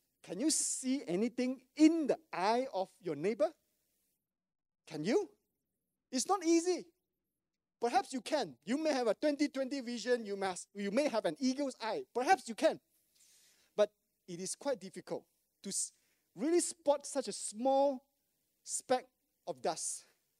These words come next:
You really need to pay attention to small details.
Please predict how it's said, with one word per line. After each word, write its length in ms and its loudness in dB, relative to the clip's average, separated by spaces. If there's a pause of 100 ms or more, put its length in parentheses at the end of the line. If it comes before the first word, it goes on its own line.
(1080)
You 180 -6
really 280 2
need 140 -2
to 80 -4
pay 200 0
attention 600 -2
to 120 -8
small 640 0
details. 680 -2